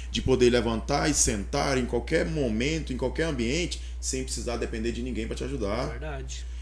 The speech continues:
Speaker 1: Eu quero que você suba um lance de escada ou vários, porque tem muita gente que, que mexe com isso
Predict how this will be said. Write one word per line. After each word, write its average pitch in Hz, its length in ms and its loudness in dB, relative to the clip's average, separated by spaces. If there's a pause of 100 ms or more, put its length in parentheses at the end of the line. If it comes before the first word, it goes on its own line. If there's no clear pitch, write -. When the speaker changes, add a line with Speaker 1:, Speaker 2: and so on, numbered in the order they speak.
Speaker 1:
Eu - 80 -2
quero 151 180 4
que 160 80 -2
você 156 240 4
suba 180 260 4
um 180 80 2
lance 156 200 2
de 123 100 -2
escada 135 520 2
ou 127 180 4
vários, 117 280 4
porque - 160 -2
tem 127 120 2
muita 151 260 0
gente 127 260 -2
que, 131 100 -2
que - 160 -4
mexe 117 280 2
com - 120 -4
isso 131 460 0